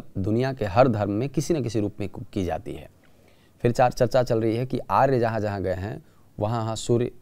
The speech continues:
की उपासना को लेकर गए हैं वो, और अलग-अलग धर्मों में सूर्य को किस रूप में पूजा जाता है, इसकी चर्चा आगे की जा रही है।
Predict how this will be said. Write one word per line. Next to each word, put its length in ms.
की 80
उपासना 420
को 100
लेकर 220
गए 180
हैं 120
वो, 160
और 140
अलग-अलग 600
धर्मों 300
में 100
सूर्य 340
को 120
किस 320
रूप 180
में 100
पूजा 300
जाता 260
है, 220
इसकी 260
चर्चा 300
आगे 200
की 160
जा 140
रही 180
है। 180